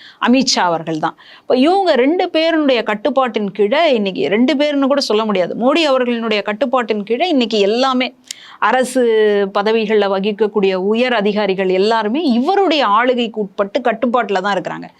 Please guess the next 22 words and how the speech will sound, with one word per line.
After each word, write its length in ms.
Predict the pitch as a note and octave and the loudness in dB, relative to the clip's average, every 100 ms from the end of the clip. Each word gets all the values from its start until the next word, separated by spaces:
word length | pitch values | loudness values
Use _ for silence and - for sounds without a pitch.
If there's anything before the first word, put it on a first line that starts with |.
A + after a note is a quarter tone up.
| - - - | -20 -20 -6
அவ்வளவு 500 | A3 C4+ D4+ C4+ A#3+ | -2 0 0 2 0
ஏன் 220 | B3 A3+ | -2 -2
தேர்தல் 480 | C4 D4 F4 E4 D4 | 0 2 2 2 2
ஆணையமே 360 | B3 A#3 A#3 | 0 0 0
இவங்க 260 | C#4 A#3+ G#3+ G3+ | 0 0 -2 0
கூட்டணியில 500 | D#4+ E4 D#4 D4 A#3+ | 0 2 0 2 2
இருக்கு 340 | A3 A#3+ B3+ C4 | 2 0 0 0
அப்படின்னு 360 | A#3 G3+ B3+ C#4+ | 0 0 0 0
சொல்ற 260 | B3 A#3+ B3 | 0 0 0
அளவுக்கு 500 | A#3 A3 B3 B3+ G4 A#4 - - - - | 0 2 0 0 -2 -2 -8 -20 -20 -6
அவ-, 320 | - C#4 C#4+ C4 | 0 2 2 2
அந்த 280 | C4+ D#4+ D4+ | 2 2 2
அளவுக்கு 340 | D4+ F#4 F#4 | 0 0 0
வந்துட்டு 300 | D4 B3+ D4+ E4+ B3 - - | 0 0 0 -2 -2 -12 -6
அவங்க 260 | - B3 A#3+ | -2 0 0
சொல்றதை 440 | B3 C4+ D4 C4 A#3 | 0 0 0 0 0
தான் 180 | C4+ C#4+ | -2 -2
வந்து 200 | A#3+ C#4 | 0 0
தேர்தல் 340 | A#3+ A#3 A#3+ | 0 0 0
ஆணையம் 320 | A3+ G3 F#3+ F3+ | 0 -2 -4 -2
கேட்டுச்சுன்னு 480 | G#3 G3 G3 F#3+ F3+ | -2 0 -2 -2 -4
பாக்குறோம். 320 | E3+ - - | -6 -8 -12